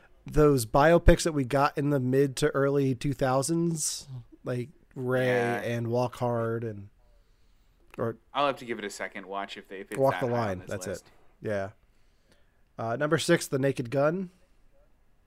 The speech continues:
Speaker 2: Mm.
Speaker 1: which we, we've talked about at length here. I've never heard of this one. Uh, I'm Gonna Get Ya, Sucker.
Speaker 2: I have
Speaker 1: Uh,
Speaker 2: heard of this one, and I still wanna watch this one.
Speaker 1: Ryan, any,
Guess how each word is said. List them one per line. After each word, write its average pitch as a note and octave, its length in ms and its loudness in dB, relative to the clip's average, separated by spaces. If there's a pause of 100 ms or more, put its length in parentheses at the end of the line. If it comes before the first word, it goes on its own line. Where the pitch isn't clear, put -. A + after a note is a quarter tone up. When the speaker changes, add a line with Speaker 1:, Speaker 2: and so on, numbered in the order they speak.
(160)
Speaker 2:
Mm. F3 160 -16 (120)
Speaker 1:
which B2 160 -6
we, C3+ 120 -2
we've C#3+ 200 -4
talked C3+ 240 0
about A#2 280 -2
at G2 200 -4
length G#2 340 -6
here. C#3 340 -2 (800)
I've G3 160 6
never D4 260 6
heard G#3+ 200 8
of D3 100 4
this D#3+ 220 2
one. A#2 380 -6 (140)
Uh, A2+ 340 -8 (300)
I'm D#3+ 180 0
Gonna F3 180 4
Get D3 180 -4
Ya, D#3+ 100 2
Sucker. G3 400 0 (2000)
Speaker 2:
I C3+ 100 -2
have D3 280 2
Speaker 1:
Uh, A#3+ 40 -2
Speaker 2:
heard A#3 160 2
of - 100 -2
this D3 200 -4
one, B2+ 180 -2
and C3 180 -2
I D3+ 100 2
still D#3+ 280 -4
wanna D#3+ 180 0
watch F#3+ 300 -4
this B2 200 -2
one. G2 300 -10 (1900)
Speaker 1:
Ryan, D#3 380 6
any, C#3+ 400 -2